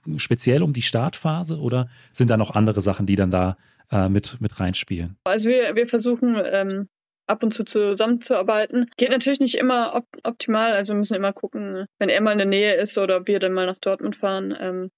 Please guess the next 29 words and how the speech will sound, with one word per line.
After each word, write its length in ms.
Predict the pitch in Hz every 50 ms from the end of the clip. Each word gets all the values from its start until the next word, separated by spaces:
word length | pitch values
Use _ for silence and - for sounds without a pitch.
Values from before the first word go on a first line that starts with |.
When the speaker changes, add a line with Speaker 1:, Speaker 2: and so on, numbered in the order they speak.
| _ _ -
Speaker 2:
wo 100 | 190 190
er 260 | 190 185 185 180 -
ist. 200 | - - - -
Oder 220 | 190 190 196 196
vielleicht, 260 | - - 208 202 -
wenn 100 | - 208
er 60 | 208 208
mal 120 | 202 196
im 60 | 196
Trainingslager 500 | 190 - 226 220 240 233 - 226 214 214
dabei 300 | 208 208 196 208 202 202
ist, 140 | 208 214 -
dann 80 | 202 190
bietet 260 | 208 208 - 208 -
sich's 200 | - 214 208 -
natürlich 440 | 214 208 - - 214 214 208 - -
an. 140 | 214 208 - - - - - - _ _ _ _ _ _ _ _ _ _ _
Und 400 | - 202 208 208 208 208 208 202
ja, 100 | 220 202
es 120 | 202 208 -
geht 160 | - 233 233
vor 140 | - - -
allem 220 | 214 214 214 214
im 80 | 214 202
Start 400 | - - 220 214 214 - 226 226
um 120 | 220 220
die 80 | 202 196
Beschleunigung, 760 | 190 190 - - 220 214 220 233 233 226 226 233 233 233 233 -
ähm, 460 | - 196 196 196 202 196 196 196